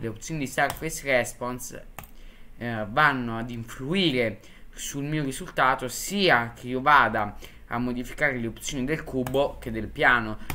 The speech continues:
Quindi se io voglio che il cubo rimbalzi di più, posso andare a modificare le opzioni del cubo? Sì, perché il risultato lo ottengo eh, andando a modificare una qualsiasi delle due superfici coinvolte, e nell'impatto tra il cubo e il piano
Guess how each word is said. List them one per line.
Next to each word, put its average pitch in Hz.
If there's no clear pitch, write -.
Quindi 135
se 123
io 175
voglio 165
che -
il 135
cubo 139
rimbalzi 131
di 131
più, 120
posso 160
andare 139
a 127
modificare 127
le 123
opzioni 127
del 123
cubo? 151
Sì, -
perché 110
il 104
risultato 135
lo 156
ottengo 143
eh, 127
andando 139
a -
modificare 139
una 190
qualsiasi 156
delle 151
due 151
superfici 135
coinvolte, 123
e 113
nell'impatto 123
tra 113
il 107
cubo 143
e 175
il 196
piano 101